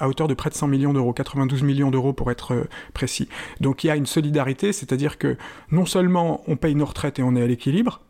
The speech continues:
et on n'embête personne, mais en plus, on prend sur nos bénéfices pour pouvoir les reverser au régime général, pour pouvoir participer à l'effort national, à hauteur de quatre-vingt-douze millions d'euros, ce qui représente quand même mille deux cents euros par avocat.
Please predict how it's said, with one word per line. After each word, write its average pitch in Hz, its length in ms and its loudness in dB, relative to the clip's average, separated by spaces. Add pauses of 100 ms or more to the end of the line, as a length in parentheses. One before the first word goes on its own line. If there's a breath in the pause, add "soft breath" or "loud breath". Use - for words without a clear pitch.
(100)
et 139 100 0
on 131 80 4
n'embête 127 240 2
personne, 190 460 0 (380 loud breath)
mais 131 120 2
en 143 160 2
plus, - 500 0 (400)
on 151 140 0
prend 190 260 0
sur 156 220 0
nos 147 100 2
bénéfices 143 480 0
pour - 160 -4
pouvoir 160 240 0
les 160 100 2
reverser 143 480 -2 (640 soft breath)
au 156 100 2
régime 151 260 2
général, 147 560 2 (140)
pour - 140 -18
pouvoir 139 300 -4
participer 165 580 -2
à - 20 2
l'effort 139 240 -2
national, 143 500 0 (380 loud breath)
à 139 100 0
hauteur 170 220 0
de 160 60 2
quatre-vingt-douze 151 560 0
millions 143 240 4
d'euros, 151 240 2
ce - 80 -4
qui - 100 -4
représente 240 340 -2
quand 214 100 2
même 214 100 4
mille 208 160 4
deux 190 100 2
cents 196 240 0
euros 185 200 2
par 156 160 -2
avocat. 139 360 0